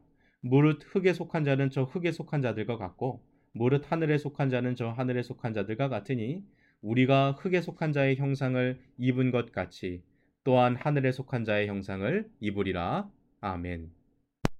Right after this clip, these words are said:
고린도 교회 교인들 가운데 일부는 죽은 자의 부활을 믿지 않았습니다.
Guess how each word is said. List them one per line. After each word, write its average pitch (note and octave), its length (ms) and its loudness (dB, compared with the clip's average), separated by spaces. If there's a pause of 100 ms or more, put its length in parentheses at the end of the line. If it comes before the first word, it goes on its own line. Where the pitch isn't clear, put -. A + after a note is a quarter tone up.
(2000)
고린도 D#3 500 0
교회 C#3 340 2
교인들 B2+ 480 0
가운데 A2 640 -4
일부는 G#2+ 560 -6 (500)
죽은 C3+ 400 -2
자의 D#3+ 360 -2
부활을 A#2 640 -4
믿지 A2 240 -8
않았습니다. F2+ 580 -10